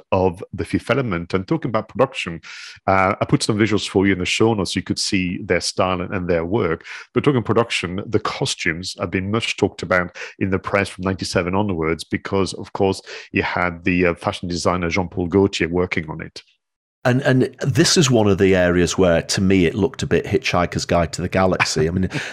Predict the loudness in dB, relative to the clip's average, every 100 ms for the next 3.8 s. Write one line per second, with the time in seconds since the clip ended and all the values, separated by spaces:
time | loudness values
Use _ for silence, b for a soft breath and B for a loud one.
0 | B 4 4 4 2 4 4 4 4 2
1 | 4 6 6 6 6 4 0 -2 -6 -4
2 | 0 2 4 2 2 4 4 2 0 0
3 | -2 2 4 4 2 -2 0 -2